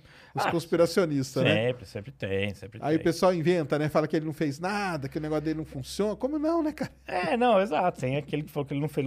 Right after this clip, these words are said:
Speaker 2: nada, que ele é um grande enganador, que as coisas estavam prontas já, e ele só fez... Não, tudo bem,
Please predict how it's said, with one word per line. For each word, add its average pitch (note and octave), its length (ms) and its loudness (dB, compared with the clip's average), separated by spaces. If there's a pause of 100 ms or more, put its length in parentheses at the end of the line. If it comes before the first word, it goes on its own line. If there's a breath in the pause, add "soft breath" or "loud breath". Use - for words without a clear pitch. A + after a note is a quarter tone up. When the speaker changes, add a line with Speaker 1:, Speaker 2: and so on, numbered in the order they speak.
(140)
Speaker 2:
nada, C3+ 460 2
que - 100 -10
ele B2+ 80 -2
é B2+ 40 0
um C3 60 -2
grande C3+ 280 -2
enganador, C#3 880 6
que A#2+ 240 -4
as B2 180 2
coisas C3 300 -2
estavam B2+ 300 -2
prontas B2+ 640 0
já, C#3 320 -2
e B2 100 -8
ele B2+ 100 -6
só D3+ 180 -10
fez... G#3+ 160 -10 (460)
Não, F#4+ 200 -6
tudo F#4+ 200 -8
bem, A3 300 -2